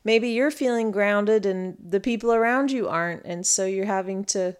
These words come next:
wait and be patient on, on those folks. So all the way around,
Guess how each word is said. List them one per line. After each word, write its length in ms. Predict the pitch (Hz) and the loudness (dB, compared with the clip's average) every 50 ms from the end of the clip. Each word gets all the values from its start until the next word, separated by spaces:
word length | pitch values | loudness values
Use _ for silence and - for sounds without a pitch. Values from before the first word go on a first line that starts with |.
| _ | _
wait 300 | - 175 185 190 196 196 | -8 -2 0 0 0 0
and 160 | - 202 208 190 | -2 -4 -4 -4
be 100 | 190 180 | -6 -4
patient 640 | - 220 196 190 196 - - 214 208 202 196 - | -2 -2 -2 -2 -2 -4 -4 -4 -4 -4 -6 -8
on, 440 | - - 185 196 202 196 190 185 - - | -10 -8 -6 -4 -4 -4 -4 -6 -8 -8
on 200 | - 202 202 214 | -6 -6 -2 0
those 280 | 233 254 277 285 277 | 2 2 2 2 0
folks. 440 | - - - 156 - - - - - | 0 -2 -2 -2 -2 -6 -8 -8 -6
So 280 | - - 202 196 202 190 - _ _ _ _ _ _ _ _ _ _ _ _ _ _ _ _ _ _ - | -2 0 0 0 -2 -2 -6 _ _ _ _ _ _ _ _ _ _ _ _ _ _ _ _ _ _ 0
all 200 | 208 214 233 240 | 4 6 6 6
the 120 | 233 233 | 6 6
way 180 | 226 220 208 196 | 4 4 4 4
around, 600 | 190 180 175 180 190 196 196 196 190 190 190 196 | 2 2 0 0 -2 -2 -2 -2 -2 -4 -6 -8